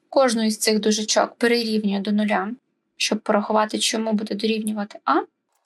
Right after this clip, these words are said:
Ці дві точки позначаємо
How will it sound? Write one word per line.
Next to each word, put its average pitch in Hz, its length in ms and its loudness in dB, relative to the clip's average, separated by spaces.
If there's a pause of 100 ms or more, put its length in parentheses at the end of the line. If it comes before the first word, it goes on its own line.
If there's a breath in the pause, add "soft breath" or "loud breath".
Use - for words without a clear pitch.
(3500)
Ці 254 140 0
дві 226 180 0
точки 220 380 0
позначаємо 208 1120 -4